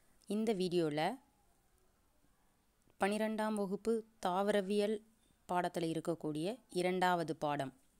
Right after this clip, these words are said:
பாரம்பரிய மரபியல் அப்படிங்கிற பாடத்துல இருக்கக்கூடிய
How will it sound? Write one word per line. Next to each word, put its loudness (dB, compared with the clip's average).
பாரம்பரிய 0
மரபியல் -2
அப்படிங்கிற -2
பாடத்துல -2
இருக்கக்கூடிய -2